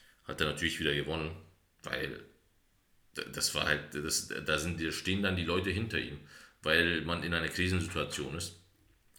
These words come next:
Und selbst, äh, Trump, der das ziemlich, äh, ziemlich beschissen, äh, gehandelt hat,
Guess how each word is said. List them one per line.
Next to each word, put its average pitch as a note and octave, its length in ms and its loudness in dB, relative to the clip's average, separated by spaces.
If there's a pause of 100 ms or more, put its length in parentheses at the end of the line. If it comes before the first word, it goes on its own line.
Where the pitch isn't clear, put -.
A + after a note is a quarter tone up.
(120)
Und D#2 120 -8
selbst, - 580 2 (220)
äh, F2+ 500 0
Trump, A2 380 -2
der D#2+ 120 2
das - 360 -2
ziemlich, G2+ 640 -2 (720)
äh, E2+ 680 2 (960)
ziemlich F#2 260 -2
beschissen, F2 800 0
äh, D2 600 2
gehandelt D2 440 0
hat, - 260 -8